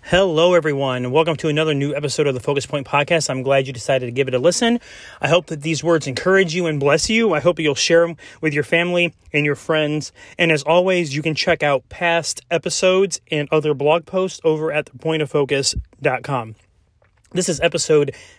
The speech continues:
nine and the last episode in our series, The Last Night with Jesus.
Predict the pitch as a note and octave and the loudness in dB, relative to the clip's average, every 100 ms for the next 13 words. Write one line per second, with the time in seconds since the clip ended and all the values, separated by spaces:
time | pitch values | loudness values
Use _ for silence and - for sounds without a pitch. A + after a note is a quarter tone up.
0 | _ - D3 D3 F3+ G#3 A#3 - - _ | _ -6 0 0 0 -2 -6 -8 -20 _
1 | D#3+ D3+ C#3+ B2+ B2+ E3 F3+ - D#3+ D#3 | -2 0 -4 -4 0 2 0 0 -2 -2
2 | D#3 D#3 D3 C#3+ C#3+ C#3 - - D#3 C#3 | -2 2 2 2 -2 -2 -4 -6 -4 -4
3 | C#3 C3 C3+ C3+ D3 D3 - C3 B2+ B2 | -4 -8 -6 -4 -2 -4 -6 -8 -6 -8
4 | - _ _ - _ _ - C#3 A2 D3+ | -10 _ _ -20 _ _ -6 -6 -4 -2
5 | E3 C3+ A#2 C3+ - - | -2 -2 -6 -8 -8 -8